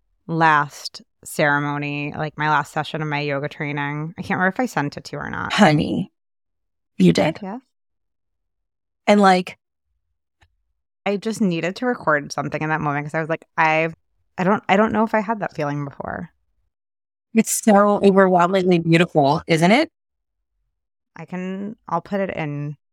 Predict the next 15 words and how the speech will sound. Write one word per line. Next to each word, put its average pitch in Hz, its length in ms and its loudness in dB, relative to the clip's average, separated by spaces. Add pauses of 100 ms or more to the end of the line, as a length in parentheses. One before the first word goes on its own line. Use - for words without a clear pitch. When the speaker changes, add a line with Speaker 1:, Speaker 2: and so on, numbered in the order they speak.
(800)
Speaker 1:
I 180 80 -12
could 262 120 -12
probably 247 320 -10
put 143 180 -12
it 139 160 -12
in 147 180 -14
here. - 420 -18 (140)
Speaker 2:
Oh, 349 120 6
I 381 100 4
hope 392 160 2
you 359 140 8
do. 247 280 6
Oh 262 640 6
my 302 120 2
God. 196 440 4